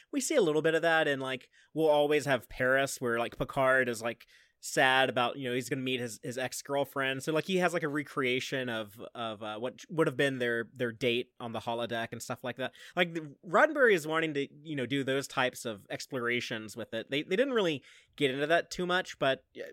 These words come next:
Lower Decks is kinda doing the Roddenberry thing with, with the holo-, or at least, like, what, what he had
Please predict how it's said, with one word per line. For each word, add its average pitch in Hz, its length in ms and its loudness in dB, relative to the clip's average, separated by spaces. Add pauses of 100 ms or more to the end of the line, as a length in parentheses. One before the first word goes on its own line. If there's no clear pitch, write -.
(220)
Lower 190 300 6
Decks 156 320 2
is 131 80 -14
kinda 190 320 2
doing 139 240 -2
the 120 60 -6
Roddenberry 117 600 0
thing 98 320 -12
with, 101 180 -14
with 120 140 -10
the 113 80 -4
holo-, 107 260 -8
or 143 100 -2
at 151 60 0
least, 156 160 -2
like, 143 220 -2
what, 151 180 -4
what 151 140 -4
he 151 80 -4
had 120 220 -2